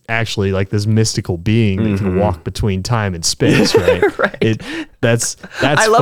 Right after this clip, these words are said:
Speaker 1: fun.
Speaker 2: the notion
Speaker 1: Like
Speaker 2: that the cat is basically insinuating all cats are like this. Actually, all
Speaker 1: Yes.
Speaker 2: cats are horrible,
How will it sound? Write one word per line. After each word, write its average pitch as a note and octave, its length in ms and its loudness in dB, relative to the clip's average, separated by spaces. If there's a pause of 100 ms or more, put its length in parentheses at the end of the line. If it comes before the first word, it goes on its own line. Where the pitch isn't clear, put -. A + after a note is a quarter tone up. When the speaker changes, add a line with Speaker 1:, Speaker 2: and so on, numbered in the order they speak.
(120)
Speaker 1:
fun. - 80 2
Speaker 2:
the D#3 80 4
notion D#3+ 280 4
Speaker 1:
Like D3+ 80 0
Speaker 2:
that C#3 100 0
the C#3 80 0
cat B2+ 260 2
is C3 120 0
basically C3 280 0
insinuating A2+ 480 0
all G2+ 200 0
cats F#2 300 -4
are F2+ 60 -2
like D#2+ 240 -8
this. - 240 -14
Actually, G#2+ 300 -2
all G2+ 200 2
Speaker 1:
Yes. C#3+ 360 4
Speaker 2:
cats - 260 0
are A#2+ 60 4
horrible, G2+ 240 4